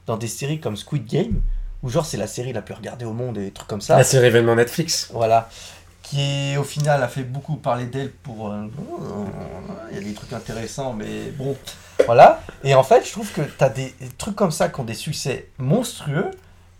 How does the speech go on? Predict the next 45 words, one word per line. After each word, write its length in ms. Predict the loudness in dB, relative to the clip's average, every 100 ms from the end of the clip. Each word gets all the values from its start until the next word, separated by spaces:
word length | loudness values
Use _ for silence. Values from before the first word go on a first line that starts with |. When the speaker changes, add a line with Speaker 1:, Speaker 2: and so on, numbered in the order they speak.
| -20 -20 -20 -14 -4
Speaker 1:
où 100 | -2
t'as 220 | 2 2
des, 540 | 2 -4 -4 -4 -4 0
même, 220 | 0 0 -2
on 120 | -6
peut 200 | -6 -2
parler 280 | 4 4 2
de 80 | -2
revenir 300 | -4 -2 0
à 80 |
l'âge 280 | 2 2 2
d'or 180 | 0 -2
de 80 | -4
The 80 | -8
Walking 340 | -8 -6 -6
Dead, 220 | -2 -2
où 80 | -4
t'as 240 | -2 -2 -2 -12 -8
je 120 | -6
sais 180 | -4 -4
pas 140 | -4
combien 280 | -6 -6 -4
de 60 | -2
millions 300 | -2 -2 -4
de 40 |
personnes 420 | -4 -8 -6 -10
qui 100 | -8
regardaient 280 | -8 -6 -6
par 180 | -6 -6
semaine 220 | -4 -4
des 180 | -4 -8
épisodes, 420 | -12 -8 -4 -4
où 60 | -6
t'as 140 | -8
des 120 | -8
gens 160 | -6 -6
qui 80 | -8
se 100 | -14
faisaient 200 | -12 -12
trancher 340 | -12 -12 -8
la 120 | -4 -2
tête, 280 | 0 -2
qui 80 | -4
se 140 | -14 -10
faisaient 260 | -8 -8